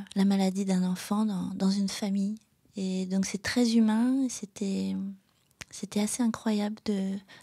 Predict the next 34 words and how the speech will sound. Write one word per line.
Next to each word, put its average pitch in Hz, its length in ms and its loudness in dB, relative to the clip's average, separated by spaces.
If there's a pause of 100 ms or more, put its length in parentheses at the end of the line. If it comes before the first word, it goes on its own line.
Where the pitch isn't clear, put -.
de 208 100 8
les 208 140 10
retrouver 220 560 6
pour 214 180 -4
une 208 120 4
histoire 226 420 0
qui - 100 -4
n'avait 196 380 0 (160)
aucun 233 300 4
rapport 202 280 -2
avec 196 220 -2
le 208 60 0
Bureau 202 200 2
des 196 120 2
légendes. 196 380 0 (760)
Euh, 185 640 4
et 190 100 6
on 190 80 8
vient 196 200 10
de 226 100 12
terminer 208 680 6
là, 185 220 0
donc, 190 420 -6
euh, - 20 -8 (300)
ça - 160 -2
va 185 80 4
s'appeler 190 400 -2
Tout - 120 2
va 214 160 6
bien 190 300 4 (960)
pour 190 140 -2
Disney 202 440 2
plus. - 580 -10 (880)
Voilà. 180 340 2